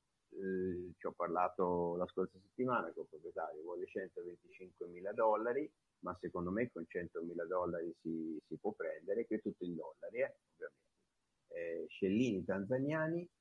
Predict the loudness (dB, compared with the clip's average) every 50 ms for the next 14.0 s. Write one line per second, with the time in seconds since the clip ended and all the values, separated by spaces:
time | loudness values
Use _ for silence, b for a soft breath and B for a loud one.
0 | _ -4 -4 -2 0 0 0 0 0 -2 -2 -4 -4 -6 _ _ _ _ _ _
1 | _ _ _ _ _ _ 0 4 6 8 10 10 10 10 10 8 8 8 6 8
2 | 10 10 10 10 10 8 8 6 6 6 4 2 0 -2 -2 0 0 2 2 2
3 | 4 4 4 4 4 2 0 -2 0 0 0 0 0 -2 -6 -4 -4 -6 -6 0
4 | 0 0 0 2 2 0 0 0 -2 0 0 0 0 0 -4 _ _ _ -20 -20
5 | -20 -20 _ _ -20 -18 -14 -6 0 0 2 0 0 -2 -2 -2 -2 -2 -2 0
6 | 0 0 2 2 -2 -4 -4 -4 -6 -8 -10 -10 -14 _ -8 -8 -8 _ -8 -12
7 | -10 -4 -2 -2 -2 -2 -4 -8 -10 -12 -14 -14 -18 -10 -8 -8 -8 -8 -10 -10
8 | -8 -8 -6 -6 -6 -6 -6 -8 -12 -18 -18 _ _ _ _ _ -16 -12 -10 -10
9 | -10 -10 -12 _ _ _ _ -2 -2 -2 -2 -10 -4 -2 0 0 0 -2 -4 -6
10 | -4 -6 -8 _ -10 -12 -10 -10 -12 -10 -8 -8 -8 -8 -6 -8 -8 -8 _ _
11 | _ _ _ _ _ _ -8 -2 0 2 2 2 2 2 2 4 2 2 0 0
12 | -2 -2 2 2 2 2 2 -2 -2 -2 -2 -6 -8 -6 -4 -4 -4 -4 -6 -8
13 | -6 -6 -4 -2 -4 -4 0 0 0 0 0 -2 -4 -4 -4 -2 -2 -2 -2 -4